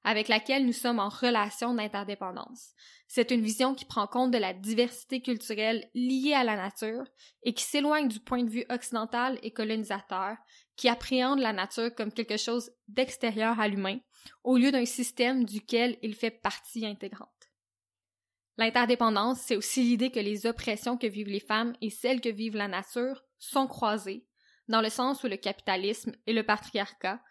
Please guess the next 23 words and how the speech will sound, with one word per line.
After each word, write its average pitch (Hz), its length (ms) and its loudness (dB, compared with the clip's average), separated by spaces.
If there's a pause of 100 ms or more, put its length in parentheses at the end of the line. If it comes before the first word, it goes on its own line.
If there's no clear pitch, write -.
(140)
sont - 160 -2
en 208 100 0
fait 240 260 -4 (260)
une 254 140 2
seule 247 340 4
et 214 60 2
même 208 460 0
domination. 190 580 -4 (1120)
C'est - 200 2
Vandana 240 420 6
Shiva, 226 440 -2 (260)
éminente 247 420 4
autrice 247 340 -2
de 226 60 2
l'écoféminisme, 208 880 -4 (220)
qui - 160 0
a 247 80 6
mis 277 160 4
de 262 80 0
l'avant 240 480 2
l'interconnectivité 240 1400 0
des 220 100 -4
dominations 202 680 -2